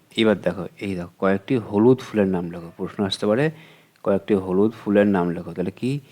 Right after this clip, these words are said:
চাপা, কলকে, ডালিয়া, গাঁদা, সূর্যমুখী। হলুদ ফুল কোনগুলো?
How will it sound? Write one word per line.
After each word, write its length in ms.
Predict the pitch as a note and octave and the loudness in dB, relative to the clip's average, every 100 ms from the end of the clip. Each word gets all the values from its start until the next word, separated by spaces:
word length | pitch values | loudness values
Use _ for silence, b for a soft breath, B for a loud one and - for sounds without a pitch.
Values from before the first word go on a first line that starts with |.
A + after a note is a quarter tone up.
| b b _ | b b _
চাপা, 520 | G#2 F#2 - F#2+ F#2+ | 0 2 4 4 4
কলকে, 560 | - F#2+ F#2+ F#2 G2 F#2 | 2 0 2 0 0 0
ডালিয়া, 540 | F2 E2+ E2+ F2+ F2+ | 2 0 2 2 2
গাঁদা, 400 | F2+ F2 F2 A2 | 0 0 2 2
সূর্যমুখী। 680 | C3 - F2+ F2+ E2+ - D#2+ - _ _ _ _ - | 0 -4 -4 -2 -2 -6 -14 -20 _ _ _ _ -6
হলুদ 160 | F#2+ G#2+ | -2 -2
ফুল 180 | - B2 | -2 -2
কোনগুলো? 420 | C3+ C#3 G#2 E2 | 2 2 2 -2